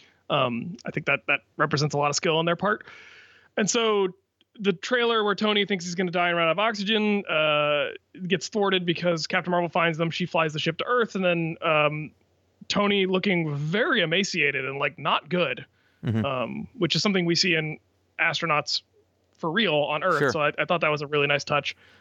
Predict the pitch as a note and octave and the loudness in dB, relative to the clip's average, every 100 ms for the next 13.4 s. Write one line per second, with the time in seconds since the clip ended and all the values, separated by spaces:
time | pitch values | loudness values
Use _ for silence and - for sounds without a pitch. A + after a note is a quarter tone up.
0 | _ D3 D3 D3 D#3 A#3 G#3+ G3+ - - | _ 0 0 0 0 0 2 0 -4 -4
1 | G3+ F#3 F3 - F3+ F3+ E3+ E3 E3 E3 | -2 0 -2 -2 0 0 0 0 0 -2
2 | F3 D#3+ D3+ D3+ - E3 D3+ D3+ D3+ _ | -4 -2 0 -2 -2 0 0 -2 -8 _
3 | - _ _ _ _ E3+ E3 F3 G3+ A#3 | -20 _ _ _ _ -12 -4 0 2 2
4 | A#3 A3+ - G#3 A3+ B3 A3 B3 A#3+ A3+ | 2 -2 -4 -4 -2 0 0 0 0 0
5 | A#3 A#3 A#3 A#3 G3 F#3+ C4 - G3 F3+ | 0 0 -2 0 0 0 -2 -4 -2 0
6 | F#3 F#3+ G#3 G3 F#3+ A#3+ D3 C#3+ D#3+ D#3 | 0 -2 -2 0 0 0 -2 -2 -2 0
7 | E3+ F3 F3 D3 D#3 F3+ F#3+ F3+ G#3 F#3 | 0 0 0 -2 -2 0 0 0 0 -2
8 | D3+ D3+ D3+ E3 D#3+ D#3 - _ - - | -2 -2 -2 -2 0 -2 -2 _ -10 -6
9 | E3 D3+ - E3+ F3 - D3 F3 E3+ F3+ | -4 -4 -4 -4 -2 -2 -2 0 0 0
10 | E3 E3 E3 E3+ F3 D#3 F#3 D#3+ A2 F#3+ | 0 0 0 0 0 0 -2 -2 -4 -6
11 | _ - C#3 B2+ C3 - A2+ F#2+ G#2+ F#2 | _ -6 -2 0 0 2 2 2 2 4
12 | G2 F#2 - G2 F#2+ E2 - F#2+ F2 E2+ | 2 0 0 2 2 0 -2 0 0 -2
13 | - D3+ G#2+ - | -4 0 0 -2